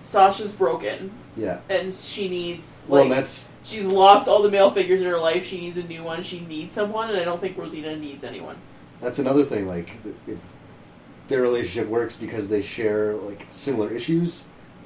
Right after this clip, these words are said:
Speaker 2: that they, they're both trying to work through. So they're gonna try to help each other, kind of. Kind of like what I'm saying with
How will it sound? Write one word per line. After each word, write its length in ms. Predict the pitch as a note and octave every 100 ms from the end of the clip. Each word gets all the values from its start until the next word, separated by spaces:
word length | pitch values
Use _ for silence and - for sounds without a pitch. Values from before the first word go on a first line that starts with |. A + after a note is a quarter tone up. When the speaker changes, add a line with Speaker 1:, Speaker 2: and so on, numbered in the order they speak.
| -
Speaker 2:
that 100 | G#2+
they, 160 | G#2+
they're 340 | G#2+ G#2+ A2+ G#2+
both 320 | A2+ A2 -
trying 220 | B2 A#2
to 40 | A2+
work 240 | A#2+ A#2+
through. 320 | B2 C3+ D#3 D#3+ - - - - -
So 120 | -
they're 80 | A#2+
gonna 160 | A#2 A2
try 180 | A#2
to 60 | G2+
help 260 | F2+ G#2+ D3
each 140 | C#3
other, 260 | D3 D3+ D3+
kind 240 | D#3+ E3
of. 160 | F3 -
Kind 200 | C#3 C#3
of 60 |
like 120 | B2+ A#2+
what 120 | A2+
I'm 160 | A2 A2
saying 400 | A#2 G#2 G#2 G2
with 180 | F#2+